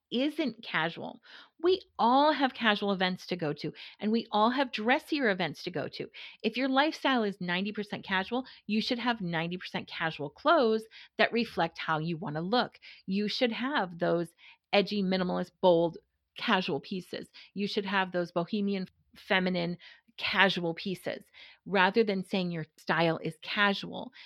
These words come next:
Because again, when you lead with that as your number one qualifier, it's going to end up looking differently than you wanna look. My last pet peeve word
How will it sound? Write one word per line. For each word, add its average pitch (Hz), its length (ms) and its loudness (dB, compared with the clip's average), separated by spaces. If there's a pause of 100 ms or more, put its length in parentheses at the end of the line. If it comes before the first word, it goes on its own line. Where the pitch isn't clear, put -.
(120)
Because 190 280 -2
again, 202 520 0
when 180 220 -2
you 170 140 -6
lead 240 260 -2
with 240 140 -2
that 175 160 -2
as 170 140 -4
your 180 120 -2
number 170 300 -2
one 156 200 -4
qualifier, 214 600 0 (340)
it's 196 140 -4
going 233 340 0
to - 180 -6
end 208 140 0
up 190 140 -2
looking 220 480 0
differently 190 540 -2
than 185 220 -2
you 220 240 0
wanna 165 300 -2
look. 165 380 -6 (580)
My 190 280 4
last 202 640 2
pet 285 240 -2
peeve 277 260 0
word 226 300 2